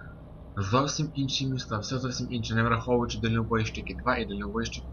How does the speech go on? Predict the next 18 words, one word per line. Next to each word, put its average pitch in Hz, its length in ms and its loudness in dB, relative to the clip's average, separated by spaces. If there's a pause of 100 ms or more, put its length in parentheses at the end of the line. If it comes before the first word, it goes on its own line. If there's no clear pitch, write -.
українські 107 520 -4
простори. - 440 -10 (800)
Тому 147 140 4
що 156 100 2
на 151 60 4
дальнобойщики 151 520 4
два 139 80 4
я 139 60 4
так 135 140 0
кажу, 127 240 0 (100)
не 127 120 2
зациклюється, 113 540 -2
а 113 120 4
українські 127 340 0
простори 117 360 -4
я 113 100 4
грав 110 400 0
довго. 95 280 2